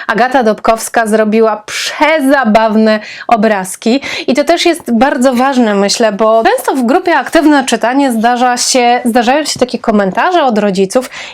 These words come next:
„Ja bym chciała, żeby te postacie w książce były mniej moralizatorskie,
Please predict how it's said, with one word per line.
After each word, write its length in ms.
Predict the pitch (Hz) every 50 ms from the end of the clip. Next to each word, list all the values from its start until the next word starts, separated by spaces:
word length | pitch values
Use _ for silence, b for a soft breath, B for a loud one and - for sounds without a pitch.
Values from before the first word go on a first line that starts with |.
| B -
„Ja 280 | 285 330 370 370 359
bym 160 | 311 339 311
chciała, 500 | 294 - - - 285 277 285 277 277 269
żeby 240 | 240 226 240 226 233
te 180 | 220 - 233 233
postacie 500 | 233 226 220 - - 233 226 226 - 220
w 40 | -
książce 420 | - - 233 226 220 220 - 240
były 380 | 202 202 214 214 214 214 214 208
mniej 400 | 208 214 220 214 247 330 392 392
moralizatorskie, 1080 | 320 285 269 254 247 233 233 226 214 208 202 - 349 427 494 466 - - - 254 277